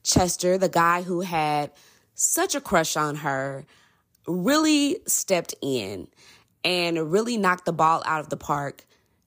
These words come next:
eventually getting him out of the friend zone with Felicia. Because when Felicia would go to work, he would voluntarily,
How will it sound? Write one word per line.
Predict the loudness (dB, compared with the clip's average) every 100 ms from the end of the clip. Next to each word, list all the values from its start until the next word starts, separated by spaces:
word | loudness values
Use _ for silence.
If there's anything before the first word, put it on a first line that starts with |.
| -4
eventually | 0 2 2 0 0 -2
getting | -2 0 2 2
him | 0 -2 0
out | 0
of | 0 -6
the | -10
friend | -4 -2 0 0
zone | -2 -2 -4 -8 -12
with | -6 -6 -4
Felicia. | -4 -2 -2 -4 -6 -16 _ -16 -14 -14 -6
Because | 2 4 4
when | 2 0 2
Felicia | 4 4 4 0
would | 2
go | 4 4 2
to | -4
work, | -2 0 -2 -4 -14 -20 -20 _ 2
he | 4 0
would | 4 6 6 2 -2 -16
voluntarily, | 2 2 2 0 -4 0 2 4 2 -2 -4 -6 -10